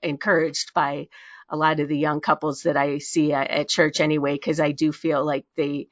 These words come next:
um, they really do get that, you know, that it's, um, not just a question of roles and who's supposed to do what, but, um, you know, that this is, uh,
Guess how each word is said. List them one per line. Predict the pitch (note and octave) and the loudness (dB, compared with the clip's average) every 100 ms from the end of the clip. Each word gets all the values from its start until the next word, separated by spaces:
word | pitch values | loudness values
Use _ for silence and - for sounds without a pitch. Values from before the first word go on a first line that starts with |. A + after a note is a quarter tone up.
| - - - - - | -20 -20 -20 -18 -2
um, | - C#3+ C#3 - D#3 - | 2 4 2 -2 -8 4
they | D#3+ D#3 | 4 6
really | D#3+ D3+ C#3+ | 6 6 2
do | D3+ C#3 | 0 -2
get | D3+ C3+ | -2 -4
that, | C#3+ C#3+ - - | -2 -2 -4 -6
you | E3 | -6
know, | D3 C#3 C#3+ _ - | -4 -8 -10 _ -6
that | C#3+ | -4
it's, | C#3 - - | -4 -8 -8
um, | D3 C#3 D3 - _ - | -6 -6 -10 -16 _ 0
not | E3 D3 | 2 2
just | E3+ - | -2 -6
a | - | -4
question | D3 - D3+ | -4 -2 -6
of | C3+ D#3 | -6 -6
roles | C#3+ C#3+ D3 | -4 -4 -8
and | C#3 C#3+ | -10 -8
who's | D3+ C#3 | -8 -6
supposed | E3+ D3 - | -4 -4 -6
to | |
do | D3 C#3+ | -6 -4
what, | C3+ C3 C#3 - | 2 2 2 0
but, | B2+ - _ _ _ _ _ _ _ _ - - - - - - | 0 0 _ _ _ _ _ _ _ _ -18 -18 -18 -20 -20 -2
um, | B3+ A3+ C3+ - - - | 0 2 0 -4 -6 0
you | D3+ | 2
know, | C3 | 2
that | C3+ C3+ | 2 4
this | D#3 - | 2 4
is, | D3 C#3 - C#3+ | 0 0 0 2
uh, | C3 C#3 | 2 2